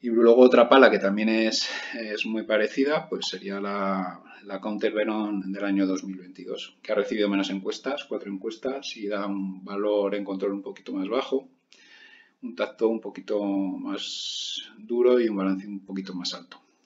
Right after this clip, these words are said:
Así que, bueno, estas son las opciones, Paco. Espero haberte ayudado. Y, bueno, que encuentres la pala, eh, que te satisfaga y que se parezca al menos lo suficiente a la Carbon Force,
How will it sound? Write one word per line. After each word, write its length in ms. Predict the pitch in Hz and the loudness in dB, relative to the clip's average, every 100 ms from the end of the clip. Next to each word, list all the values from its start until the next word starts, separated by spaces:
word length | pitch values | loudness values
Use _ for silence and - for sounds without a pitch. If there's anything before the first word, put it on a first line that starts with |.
| - | -16
Así 220 | - - - | -10 -8 -6
que, 120 | 101 | -6
bueno, 240 | 104 98 | -4 -8
estas 220 | - 117 | -4 -4
son 120 | 123 117 | -2 -2
las 140 | 104 | -4
opciones, 360 | - 123 117 - | -4 -4 -4 0
Paco. 440 | 123 123 139 139 127 | 0 2 2 0 -6
Espero 420 | 113 - 113 113 110 | -14 -4 2 4 6
haberte 300 | 110 - 104 | 4 2 0
ayudado. 560 | 101 104 110 127 - - - - - - - - _ _ _ | 0 -2 0 -2 -4 -16 -18 -16 -16 -18 -20 -20 _ _ _
Y, 300 | 117 110 107 | -8 -6 -6
bueno, 260 | 104 120 127 | -4 0 2
que 80 | 104 | 2
encuentres 640 | 98 110 120 113 110 - | 0 2 8 8 6 -2
la 240 | 110 104 113 | -4 -2 2
pala, 680 | 110 110 110 107 104 101 - - - - - - 117 | 4 4 4 4 0 -4 -10 -16 -16 -18 -18 -18 -14
eh, 200 | 113 104 | -10 -6
que 160 | 110 | -6
te 100 | 104 | -4
satisfaga 720 | 98 110 101 - 120 127 131 107 | -8 -8 -10 -4 -2 0 -2 -2
y 80 | 98 | -4
que 260 | 95 98 95 | -4 -6 -8
se 160 | - 95 | -12 -14
parezca 420 | 101 101 - 104 | -12 -10 -6 -4
al 100 | 104 | -4
menos 600 | 104 104 98 95 - - 110 110 113 | -6 -6 -6 -8 -10 -12 -18 -16 -10
lo 80 | |
suficiente 540 | 104 110 101 110 107 107 | -8 -8 -8 -8 -4 -4
a 40 | |
la 140 | 101 101 | -2 -2
Carbon 320 | 101 101 101 | -4 -4 -6
Force, 440 | - 113 - - | -2 -2 -2 -12